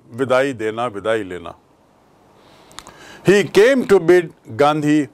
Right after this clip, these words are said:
farewell before going on a tour of duty to Fiji island। To bid farewell, एक तो to bid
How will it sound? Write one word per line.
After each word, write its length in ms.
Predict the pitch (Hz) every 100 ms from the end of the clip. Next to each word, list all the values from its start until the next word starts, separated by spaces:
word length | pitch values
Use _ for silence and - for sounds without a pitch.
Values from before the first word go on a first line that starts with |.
| _
farewell 500 | 175 180 143 107 92 90 - _ _ _ _ _ _ _ -
before 460 | 127 139 170 190 175 117
going 260 | 175 226 202
on 180 | 151 143
a 80 | 139 -
tour 340 | 147 143 147 143
of 200 | 127 104 95
duty 420 | 147 143 147 139
to 140 | 131
Fiji 420 | 117 131 120 113 98
island। 460 | 90 113 90 82 - _ _ _ _ _ _ - _
To 100 | 165
bid 380 | 123 110 208 196 165 -
farewell, 520 | 139 131 110 131 110 82 _ _ _ _ _ - -
एक 300 | 175 247 254
तो 100 | 247 233 -
to 80 | 180 127
bid 160 | 202